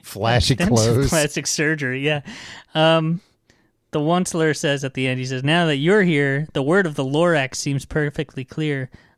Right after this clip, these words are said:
Speaker 2: Unless someone like you cares a whole awful lot, nothing is going to get better. It's not." So, Tom,
Speaker 1: Mm-hmm.
Speaker 2: start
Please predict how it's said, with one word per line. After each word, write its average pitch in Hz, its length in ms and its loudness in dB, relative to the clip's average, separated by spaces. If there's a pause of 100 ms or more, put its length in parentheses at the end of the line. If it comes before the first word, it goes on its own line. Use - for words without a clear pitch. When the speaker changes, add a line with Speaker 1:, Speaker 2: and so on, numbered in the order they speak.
(140)
Speaker 2:
Unless 147 460 0
someone 180 420 2
like 175 240 -4
you 185 180 -2
cares 156 420 -2
a 127 100 -4
whole 165 360 0
awful 143 460 -2
lot, 139 340 -4 (800)
nothing 143 460 -2
is 131 240 -8
going 139 360 -2
to 143 120 -6
get 127 220 -4
better. 127 440 -4 (680)
It's - 220 -14
not." 117 280 -8 (640)
So, - 140 -8
Tom, 175 360 -2 (460)
Speaker 1:
Mm-hmm. 110 260 -2 (720)
Speaker 2:
start - 420 -4